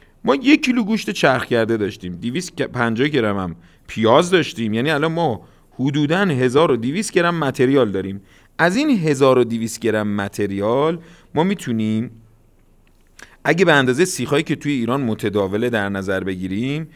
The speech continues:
که بین صد تا صد و بیست گرم گوشت توی هر سیخ هست، ما می‌تونیم نزدیک به ده تا دوازده تا سیخ کباب داشته باشیم. یه ظرف آب یخ می‌ذاریم کنار دستمون،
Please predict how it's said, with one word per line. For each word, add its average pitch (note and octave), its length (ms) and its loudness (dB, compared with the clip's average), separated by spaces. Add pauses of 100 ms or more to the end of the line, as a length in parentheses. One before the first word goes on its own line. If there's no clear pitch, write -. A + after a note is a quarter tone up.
(280)
که - 120 -6
بین A3+ 320 0
صد G3 520 -4
تا D#3 100 2
صد D#3 320 0
و D#3 40 2
بیست D3+ 340 -8
گرم G2+ 300 -2
گوشت B2 320 -6
توی G#2+ 140 -4
هر G2 240 -6
سیخ F#2+ 360 -14
هست، E3 360 0 (380)
ما - 80 -4
می‌تونیم B3 480 -2
نزدیک E3 360 -2
به D#3 100 -2
ده B2 340 4
تا E3 140 -2
دوازده C3+ 600 2
تا - 140 -10
سیخ G3 240 -6
کباب B2 440 4
داشته F2+ 300 -6
باشیم. E2 420 -10 (1000)
یه A3+ 260 8
ظرف A3+ 380 4
آب A2+ 300 2
یخ A#2 380 2
می‌ذاریم A2+ 460 0
کنار G2 300 -2
دستمون، F#3 840 -2